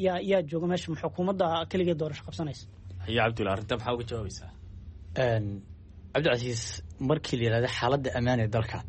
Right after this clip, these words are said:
Speaker 3: waan ognahay, eh, maanta Soomaaliya, eh, siday ahayd, eh, shalay iyo kasii hore iyo maanta siday tahay. Deegaano badan oo xur ah ayaa jira oo maanta doorasho ay ka dhici karto. Deegaano badan oo waxaa jira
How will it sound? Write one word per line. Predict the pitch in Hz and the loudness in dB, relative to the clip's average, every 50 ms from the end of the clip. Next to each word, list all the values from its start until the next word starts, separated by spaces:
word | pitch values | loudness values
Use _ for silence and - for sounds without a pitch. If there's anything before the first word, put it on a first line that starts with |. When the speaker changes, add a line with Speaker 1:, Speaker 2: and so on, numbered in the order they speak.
| - - - - | -8 -10 -8 -4
Speaker 3:
waan | - 117 117 | 0 0 2
ognahay, | 147 147 139 135 113 110 131 131 143 - - - - - - - - - - - | 2 2 2 4 4 4 4 2 2 0 -8 -14 -16 -14 -14 -14 -14 -14 -8 -2
eh, | - 110 107 107 101 101 104 | 2 2 2 2 2 0 0
maanta | 110 123 135 131 - 117 | 0 2 2 2 2 -2
Soomaaliya, | 110 - 117 120 123 117 104 104 104 110 107 107 - - - - - - - - - - - - - | -2 0 2 2 4 4 2 2 2 0 0 -2 -2 -8 -16 -16 -14 -14 -14 -14 -14 -14 -12 -10 -6
eh, | - 117 110 104 104 104 98 | -2 0 2 2 2 2 0
siday | - - 165 151 139 123 107 | 0 0 2 2 2 2 0
ahayd, | 110 101 - 131 131 131 127 127 - - - - | -4 -2 0 0 0 0 0 -4 -10 -14 -14 -10
eh, | - 120 107 104 107 | -6 -4 -2 -2 -2
shalay | - - - 120 131 135 | -2 -2 0 2 2 0
iyo | 120 123 120 110 | 0 -2 -4 -2
kasii | - 147 - - 117 | -2 -4 -2 -2 -4
hore | - - 117 123 120 | -4 -4 -4 -4 -2
iyo | 120 107 | 0 2
maanta | 127 135 - - | 2 2 0 0
siday | - - 107 95 85 85 | -4 -6 -6 -8 -8 -8
tahay. | - - - - 90 - - - - - - - - - - - - | -8 -10 -10 -10 -10 -12 -14 -18 -18 -18 -18 -18 -18 -18 -18 -12 -4
Deegaano | - 127 127 131 135 147 160 151 | 0 0 4 4 6 6 6 4
badan | 127 127 123 135 139 139 135 - - | 4 4 4 4 2 2 0 -2 0
oo | 123 110 101 | 0 2 4
xur | - - - - - - | 4 4 4 4 2 2
ah | - 120 113 - - | -2 -6 -6 -6 -6
ayaa | 117 117 120 127 117 107 | -4 0 0 2 0 0
jira | 101 113 113 120 131 135 - | 0 0 0 0 0 0 -2
oo | - 113 110 | -4 -4 -2
maanta | 113 120 127 139 135 120 | 0 0 0 0 0 -2
doorasho | 110 110 117 113 110 110 104 - - | -2 -2 -2 -2 -2 -2 -4 -4 -4
ay | 113 104 | -6 -6
ka | - - - | -6 -4 -2
dhici | 131 107 - 92 | -2 -2 -2 -4
karto. | - - 95 - - - - - - - - - - - - - - - - - - | -8 -8 -8 -10 -10 -12 -14 -14 -18 -20 -20 -18 -18 -18 -18 -18 -20 -20 -20 -18 -10
Deegaano | - 120 135 127 131 135 147 160 147 | -4 0 0 2 4 4 4 4 4
badan | 139 127 147 135 | 2 2 2 2
oo | 127 120 | 2 2
waxaa | 120 117 117 110 | 0 0 0 -2
jira | 101 117 117 123 | -2 0 2 4